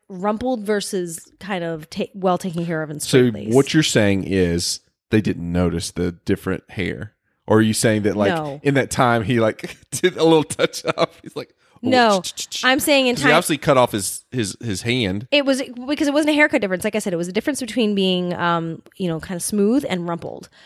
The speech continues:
Speaker 1: So it's, it's quite understandable that after
Speaker 2: So you just put some product in it, is
Speaker 1: No,
Speaker 2: what
Speaker 1: no,
Speaker 2: you're
Speaker 1: no,
Speaker 2: saying?
Speaker 1: like, he just, you know, roughed it up. But 'cause think about it from, like, the other, you know, Danny McBride's, per, for instance, his perspective. Like,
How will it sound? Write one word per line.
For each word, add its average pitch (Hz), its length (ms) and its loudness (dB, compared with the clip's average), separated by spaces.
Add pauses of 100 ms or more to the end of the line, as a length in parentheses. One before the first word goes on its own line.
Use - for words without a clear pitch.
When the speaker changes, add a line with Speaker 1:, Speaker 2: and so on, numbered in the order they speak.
(160)
Speaker 1:
So 254 320 4
it's, - 360 0 (260)
it's 220 300 0
quite 247 460 0
understandable 202 760 0
that 196 160 0
after 214 280 0
Speaker 2:
So 185 120 4
you 127 80 4
just 120 160 -4
put 127 160 2
some 107 120 -4
product 107 440 0
in 127 120 0
it, 131 80 -2
is 120 140 0
Speaker 1:
No, - 80 6
Speaker 2:
what - 20 6
Speaker 1:
no, 349 60 4
Speaker 2:
you're 311 160 2
Speaker 1:
no, 311 60 6
Speaker 2:
saying? 269 80 4
Speaker 1:
like, 196 160 -2
he 226 80 -6
just, 185 160 -12
you 180 280 -18 (180)
know, 180 120 -4
roughed 208 380 0
it 202 80 -2
up. 302 260 4 (340)
But 285 200 2
'cause 294 240 0 (160)
think 415 140 0
about 370 140 4
it 277 80 -2
from, 254 360 -2
like, 208 200 0
the 214 160 0
other, 208 380 2
you 202 100 -4
know, 170 120 -2
Danny 175 300 -4
McBride's, 214 340 0
per, - 260 -10
for - 140 -8
instance, 160 320 -8
his 247 160 0
perspective. 160 480 -6
Like, 170 140 -8